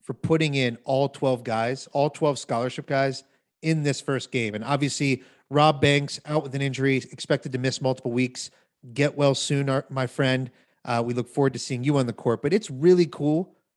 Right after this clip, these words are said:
for your head coach to give you a look at every single scholarship player that's available in that first game. That was fun to see everybody contribute. Every player on this team, uh, contributed in, in, in some way, shape, or form.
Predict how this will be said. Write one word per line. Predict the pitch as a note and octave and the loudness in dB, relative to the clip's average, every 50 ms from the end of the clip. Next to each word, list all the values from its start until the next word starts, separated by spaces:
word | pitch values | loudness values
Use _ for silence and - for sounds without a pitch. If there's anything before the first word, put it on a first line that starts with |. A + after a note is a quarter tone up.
| _ _ _ _ _ - | _ _ _ _ _ -6
for | D3+ | -2
your | C#3 C#3 B2+ | 0 0 2
head | A2+ C#3+ C#3+ C#3 - | 2 0 0 -2 -2
coach | - C#3 C#3 D3+ C#3+ - - - _ | 0 0 0 0 -2 -4 -12 -12 _
to | - D#3 | -8 -8
give | C3+ - G#3+ A#3 F#3+ | -4 0 0 2 4
you | E3 C#3 B2+ | 4 4 6
a | |
look | B2 B2 C3 B2 C#3+ | 4 4 2 2 0
at | C3 - - - | -4 -4 -6 -4
every | B2+ C#3 C3+ C3 C3+ C#3 C#3 B2+ | -2 -2 0 0 -2 -4 -4 -4
single | - - C#3+ C3 B2+ B2 A#2 G#2+ | -6 -4 -4 -4 -4 -4 -4 -6
scholarship | - - - A2+ A2+ A#2 A2 - - A#2+ - - | -6 -4 -2 0 0 0 0 -2 -6 -10 -10 -8
player | - B2 A2+ A2 G#2+ G#2 G2+ - _ _ _ _ _ _ - | -6 -4 -4 -2 -4 -4 -6 -10 _ _ _ _ _ _ -10
that's | A#2 - - | -10 -8 -10
available | G#2 G2 A2 G#2+ G#2+ G#2+ G#2 G2+ G2+ G2 | -10 -6 -6 -4 -4 -4 -6 -6 -8 -10
in | G2+ | -10
that | G2+ F#2+ - | -10 -12 -12
first | - A2 G2+ G2 - - | -10 -10 -10 -10 -12 -12
game. | G#2+ G2 G2+ G#2+ | -12 -12 -8 -4
That | A#2+ B2+ B2+ D3 | -4 -2 -2 -2
was | C#3+ - - | -4 -6 -8
fun | - - C3+ C3 C3 C3 C3+ C3+ C3 _ _ _ _ _ _ | -6 -2 0 0 2 0 -2 -4 -6 _ _ _ _ _ _
to | - B2+ | -14 -10
see | - - C3+ A#2+ A2+ | -8 -4 -2 -2 0
everybody | A#2+ C3 C3 C3 B2+ C3+ B2+ | 0 0 0 0 0 -2 -2
contribute. | - C#3 A#2+ - - B2 A#2 A2+ A2+ A2 - _ _ _ _ _ _ _ _ - | -2 -4 -8 -6 -4 -4 -2 -2 -4 -4 -6 _ _ _ _ _ _ _ _ 2
Every | D#3 E3 D#3+ F3 D#3+ | 2 4 4 4 2
player | D#3 D#3 E3 D#3 D#3 D3+ D3+ | 2 2 2 4 4 4 2
on | D3 C#3+ | 2 -2
this | C#3 - | -4 -8
team, | - - C#3+ C3+ C#3 C#3 C3+ C#3 C3 - _ _ _ _ - | -8 -6 -4 -2 -2 -2 -2 -2 -6 -10 _ _ _ _ -6
uh, | B2+ B2+ A#2+ A#2+ A#2 | -2 0 0 0 0
contributed | - C3 B2 - - D3+ C#3 C#3 C3 C3+ B2 | -4 -6 -8 -6 -4 -2 0 0 0 0 0
in, | B2+ B2+ - - | -2 -4 -6 -6
in, | C#3 A#2 A#2+ - - | -8 -8 -6 -8 -8
in | B2+ A#2 | -8 -8
some | G#2+ - - D#3 D3 D3+ C#3 | -6 -4 -2 0 0 0 2
way, | C#3 C3+ C3+ | 2 2 2
shape, | A#2 - - C3+ B2 - | 0 0 -2 -2 -2 -2
or | A#2+ - | -6 -10
form. | - - C3+ C3+ C#3 C#3+ D3 D3 | -6 -4 -2 0 0 0 -2 -4